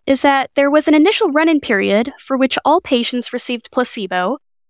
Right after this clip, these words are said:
and then at four weeks could continue on through the trial if their adherence was at least eighty percent.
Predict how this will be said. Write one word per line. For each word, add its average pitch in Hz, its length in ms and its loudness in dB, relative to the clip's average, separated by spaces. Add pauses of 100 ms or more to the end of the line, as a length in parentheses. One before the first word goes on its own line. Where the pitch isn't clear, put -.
(140)
and 262 160 0
then 285 100 2
at - 160 -4
four 392 200 0
weeks 311 280 -2
could - 220 -4
continue 330 500 0
on 349 240 2
through 247 140 -2
the 202 80 -4
trial 185 560 -4
if - 160 -4
their 254 140 2
adherence 294 380 -4
was 240 140 -4
at - 100 -2
least 233 360 -8
eighty 254 200 0
percent. - 600 -8